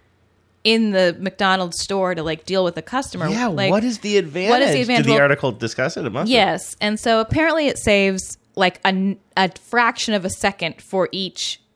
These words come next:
Speaker 1: uh, transaction. And over, you know, hundreds and hundreds of thousands and millions of transactions, that adds up to some amount of money. Uh, listen to what it's like working in this call center, though.
Speaker 2: Okay.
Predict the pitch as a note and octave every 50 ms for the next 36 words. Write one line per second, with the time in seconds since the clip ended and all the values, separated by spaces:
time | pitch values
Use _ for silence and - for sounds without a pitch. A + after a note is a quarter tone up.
0 | _ _ _ _ _ _ _ _ _ _ - F#3+ E3+ E3 D#3+ D#3 D#3 - - -
1 | G3 F3+ F3+ F3 E3 F3 - - - C3+ - - E3+ F3+ - - - _ _ -
2 | G3 F#3+ F#3+ - - G#3+ G#3 F#3+ G3 F#3+ F#3 F3+ F3 D#3 - - _ _ _ _
3 | _ _ _ _ - - _ - G3+ G#3 F#3 E3 D#3 D#3 D#3 - G3 G3+ - A3
4 | G#3+ F#3+ F#3+ F#3 F3 G3+ F3+ F#3 F#3 F#3 F#3 F3+ F#3 E3 D#3+ E3 F3 F3 E3+ E3
5 | E3 E3+ E3+ F3 F3 E3+ E3 E3 E3 E3 D#3 D#3 - - F3 D3+ D3+ F#3 F3+ E3+
6 | F3 E3+ - D#3+ D#3 D3+ D#3 D#3 - - - - - - - _ _ _ _ _
7 | _ _ _ _ _ F3+ F3 F#3 F#3 E3+ E3 E3 - - - _ _ _ - -
8 | - - - F3+ E3+ E3+ E3 - E3 D#3+ - - E3+ D#3+ - E3+ E3 E3 E3+ -
9 | D#3 E3 E3 D#3+ D#3+ E3+ E3 D#3 D#3 - - - - - _ _ _ - - _
10 | - F#3+ F3 G3 A#3+ - - C#4 C#4 C4+ B3 A#3 G#3 - - F#3+ F#3 F3+ F3+ -
11 | F3 E3+ - F3+ E3+ D#3+ D#3 - - - F3+ D#3 D#3+ - - - D#3 D3+ D3+ G#2+
12 | A2 C3 C#3+ G#2 F#2 F#2